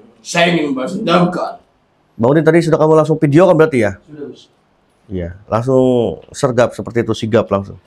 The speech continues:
Speaker 3: Sudah, Gus.
Speaker 2: Kalau ada orang-orang yang aneh datang ke sini. Balas dendam dalam segi hal apa kamu itu terhadap
Speaker 1: Kamu
Speaker 2: saya?
Speaker 1: telah menobatkan sebagian kamu, orang-orang kampung setan.
Speaker 2: Apa?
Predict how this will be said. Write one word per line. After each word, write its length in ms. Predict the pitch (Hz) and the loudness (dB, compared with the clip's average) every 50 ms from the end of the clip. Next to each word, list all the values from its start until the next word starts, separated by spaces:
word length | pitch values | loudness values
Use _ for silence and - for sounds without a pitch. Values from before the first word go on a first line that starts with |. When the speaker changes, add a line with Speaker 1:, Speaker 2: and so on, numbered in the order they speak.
| _ _ _ _ _ _ _ _ _ | _ _ _ _ _ _ _ _ _
Speaker 3:
Sudah, 120 | - - | -20 -20
Gus. 140 | - _ - - _ _ | -20 _ -20 -20 _ _
Speaker 2:
Kalau 180 | - 107 107 110 | 0 2 2 2
ada 160 | 110 101 110 110 107 | 2 2 2 2 4
orang-orang 400 | 110 110 107 107 110 110 110 107 | 2 2 2 2 2 2 0 0
yang 120 | 107 104 98 | 0 0 0
aneh 200 | 110 113 113 107 | 0 0 0 -2
datang 240 | 101 98 98 101 | -2 -4 -4 -4
ke 80 | 95 98 | -6 -8
sini. 280 | 95 - 98 87 90 87 - _ _ _ _ _ _ _ _ _ - - - - _ _ _ _ _ _ _ _ _ _ _ - - 98 95 90 85 - _ _ _ _ _ _ _ _ | -6 -6 -6 -6 -6 -8 -12 _ _ _ _ _ _ _ _ _ -20 -20 -20 -20 _ _ _ _ _ _ _ _ _ _ _ -20 -20 -18 -18 -20 -20 -20 _ _ _ _ _ _ _ _
Balas 320 | - 110 127 147 143 143 | -2 2 2 2 2 2
dendam 320 | 143 139 131 147 151 151 | -2 0 2 2 2 4
dalam 240 | 143 143 135 135 131 | 4 4 4 2 0
segi 240 | 131 139 123 123 127 | -2 -4 -2 0 2
hal 160 | 127 127 127 | 2 2 2
apa 240 | 123 143 139 - 123 | 2 0 2 2 0
kamu 320 | 113 110 113 107 110 107 | 2 2 0 0 -2 -2
itu 160 | 98 104 104 98 | -2 -4 -6 -6
terhadap 320 | - 101 107 107 104 101 | -6 -6 -4 -2 -2 -2
Speaker 1:
Kamu 80 | 101 - | 0 0
Speaker 2:
saya? 220 | - - 151 147 | 0 0 -2 -4
Speaker 1:
telah 220 | - - 143 139 139 | -6 -6 -6 -6 -6
menobatkan 920 | 143 139 135 131 131 131 147 156 156 - - - - - - - - - - - - | -4 -6 -6 -6 -4 -4 -2 0 0 0 0 -2 -6 -8 -4 -2 -2 -2 -2 -6 -10
sebagian 960 | _ - - - - 143 139 - - - 208 302 311 - - - 131 123 - - - | _ -14 -10 -4 -2 0 0 0 0 2 4 4 4 4 2 0 -4 -8 -10 -12 -8
kamu, 280 | - - - - - - - _ _ | -6 -6 -6 -6 -10 -16 -20 _ _
orang-orang 560 | - - 156 165 - 156 160 151 156 151 - - | -2 0 0 0 0 0 0 0 0 0 -2 -2
kampung 320 | - 131 131 135 143 139 | -2 -4 -4 -4 -6 -8
setan. 640 | 135 - - 165 240 - - - 185 - - - _ - _ _ _ _ _ _ _ _ _ _ _ _ _ _ _ _ _ _ _ _ _ _ _ _ _ _ _ _ _ _ _ | -6 -2 -2 -2 -2 -2 -6 -10 -12 -12 -12 -14 _ -20 _ _ _ _ _ _ _ _ _ _ _ _ _ _ _ _ _ _ _ _ _ _ _ _ _ _ _ _ _ _ _
Speaker 2:
Apa? 400 | - 110 113 131 165 190 - | -4 0 0 2 0 0 -4